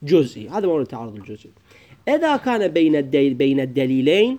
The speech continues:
عموم من وجه، لكن لو خص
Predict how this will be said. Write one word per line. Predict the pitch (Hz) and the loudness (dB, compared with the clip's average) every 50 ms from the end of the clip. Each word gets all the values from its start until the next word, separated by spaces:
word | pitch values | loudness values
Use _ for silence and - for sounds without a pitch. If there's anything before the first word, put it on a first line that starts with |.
| - _ _ _ _ _ _ _ _ _ _ _ _ - _ _ _ _ _ _ - _ _ _ - | -10 _ _ _ _ _ _ _ _ _ _ _ _ -20 _ _ _ _ _ _ -20 _ _ _ -2
عموم | 190 214 233 269 285 269 247 196 170 | 0 2 2 2 4 6 6 6 6
من | 143 120 110 | 4 0 0
وجه، | 107 98 - - _ - - _ _ _ _ _ _ _ _ - | -6 -10 -12 -16 _ -20 -20 _ _ _ _ _ _ _ _ -8
لكن | 131 135 143 135 117 107 - - - - _ _ _ _ _ _ _ _ _ _ - - _ _ _ _ _ _ _ _ _ _ _ _ _ _ _ | -4 -4 -4 -4 -6 -10 -12 -20 -20 -20 _ _ _ _ _ _ _ _ _ _ -20 -20 _ _ _ _ _ _ _ _ _ _ _ _ _ _ _
لو | 139 131 139 139 143 143 147 143 143 143 143 139 139 135 127 - - - - - | -10 -6 -2 0 2 2 2 2 2 2 4 4 2 0 -2 -4 -10 -16 -18 -18
خص | - - - 247 233 - - - - - - - | -10 -4 -4 -4 -4 -4 -8 -14 -16 -16 -10 -6